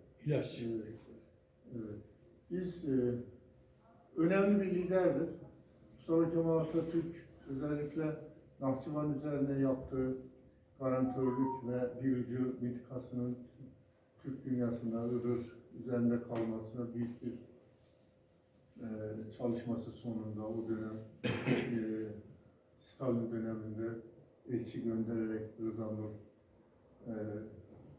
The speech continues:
Speaker 2: ve Türk kapısıdır.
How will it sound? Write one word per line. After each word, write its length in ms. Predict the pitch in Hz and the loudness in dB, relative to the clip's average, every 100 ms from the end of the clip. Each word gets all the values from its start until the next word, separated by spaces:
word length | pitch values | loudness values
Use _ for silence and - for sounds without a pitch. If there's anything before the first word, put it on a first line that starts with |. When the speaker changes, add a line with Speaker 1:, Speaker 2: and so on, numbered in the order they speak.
| - - - - - - _ - 127 | -20 -20 -20 -20 -20 -20 _ -10 -2
Speaker 2:
ve 240 | 127 120 123 - - - - - | 2 2 0 -8 -16 -20 -20 -4
Türk 220 | 160 - | -4 0
kapısıdır. 540 | 135 127 - 147 165 | 0 0 -2 -4 -4